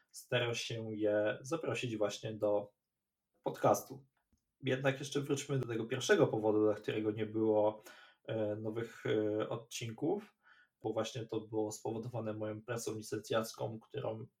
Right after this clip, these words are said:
piszę na temat zarządzania, e, startupem. I ona właśnie zainspirowała mnie do powstania tego odcinka.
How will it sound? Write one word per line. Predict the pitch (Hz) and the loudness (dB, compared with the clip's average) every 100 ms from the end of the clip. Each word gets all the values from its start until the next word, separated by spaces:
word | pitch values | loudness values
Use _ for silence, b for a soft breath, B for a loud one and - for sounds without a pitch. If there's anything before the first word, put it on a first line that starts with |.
| _ | _
piszę | - 120 120 | -4 -4 -2
na | 113 | -4
temat | 110 113 110 107 | -2 -2 -2 -2
zarządzania, | 113 113 113 120 117 107 104 B B B _ | 0 0 2 0 2 0 -2 B B B _
e, | 117 107 107 | -2 0 0
startupem. | 107 - 123 117 113 175 220 - _ _ | 0 0 0 0 0 0 -2 -6 _ _
I | 196 | 0
ona | 202 185 | 2 0
właśnie | 165 160 156 | -2 -4 -2
zainspirowała | 139 143 - 143 135 135 131 127 | -2 -2 -4 -2 0 4 2 2
mnie | 123 120 120 113 B B B _ | 2 2 2 0 B B B _
do | 120 113 113 113 | 4 6 6 4
powstania | - - - 135 | -2 0 4 4
tego | 120 117 113 | 4 2 0
odcinka. | 110 - 110 104 - - | -2 -2 -6 -6 -8 -12